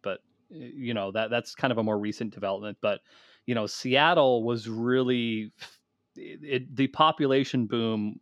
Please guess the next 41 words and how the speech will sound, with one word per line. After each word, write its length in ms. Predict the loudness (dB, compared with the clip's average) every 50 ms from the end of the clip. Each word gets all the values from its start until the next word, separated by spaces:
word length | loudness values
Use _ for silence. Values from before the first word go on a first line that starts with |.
| _ -10 -4
all 240 | 0 2 2 2 2
really 240 | 0 -2 -2 -4 -4
started 300 | -4 -4 -2 -2 -2 -2
with 140 | -6 -8 -8 -6
Boeing. 300 | -6 -6 -6 -8 -8 -6
Boeing 260 | -2 0 0 2 2
was 180 | 0 -2 -4 -4
the 140 | -6 -6 -6
first 580 | -8 -6 -4 -2 -2 -2 -4 -6 -10 -12 -16 _ _ _ _ _ _ -4
really 340 | 0 2 2 4 4 2 2
major 460 | 2 2 0 0 -2 -2 -2 -2 -2
employer. 560 | -2 -4 -4 -4 -2 0 0 0 0 -2 -2
And 80 | -2 0
I 40 | 2
remember 280 | 2 4 4 4 2 2
when 80 | 2 2
I 120 | 2 2
was, 120 | 2 2
like, 120 | 0 -2 -2
a 40 | -4
kid 240 | -4 -4 -6 -6 -4
growing 300 | -4 -4 -4 -4 -4 -4
up, 180 | -4 -6 -8 _ _ _ _ _ _ _ _ 0
I 140 | 0 2 2
just 300 | 2 2 0 0 -2 -4 -6
assumed, 540 | -6 -6 -4 -2 0 0 0 0 0 0 0
like, 200 | 0 0 0 2
"Oh, 160 | 4 6 6 6
when 100 | 6 4
I 120 | 2 2
grow 220 | 2 2 4 4 6
up, 100 | 4 4 2
I'll 140 | 0 2
have 140 | 2 2 0 0
a 40 |
job 240 | 0 2 2 2 2 2
at 80 | 2 2
Boeing," 280 | 4 4 4 2 0
just 180 | -2 -4 -4 -2
like 160 | -4 -4 -2 0
every, 460 | 0 0 2 2 2 2 0 0 -4